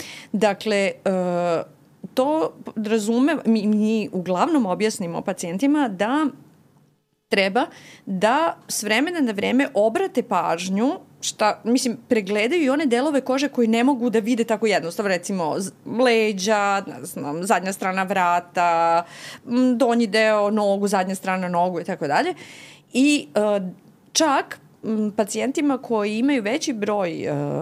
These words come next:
mladeža, koji ne mogu da budu sigurni da li je nešto novo, čak savjetujemo da naprave svoje fotografije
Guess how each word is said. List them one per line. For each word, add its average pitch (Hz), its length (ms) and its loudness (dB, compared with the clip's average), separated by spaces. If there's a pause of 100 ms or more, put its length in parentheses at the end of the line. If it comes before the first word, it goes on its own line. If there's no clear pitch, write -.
(140)
mladeža, 175 760 -2
koji 226 180 -2
ne 202 180 -2
mogu 277 220 2
da 233 60 -4
budu 240 300 0
sigurni 214 680 -2 (140)
da 170 120 0
li 185 80 0
je 180 80 -2
nešto 180 300 -4
novo, 214 260 0
čak - 180 -6
savjetujemo 254 520 0
da 202 80 -4
naprave 226 420 0
svoje 220 520 0
fotografije 180 840 -2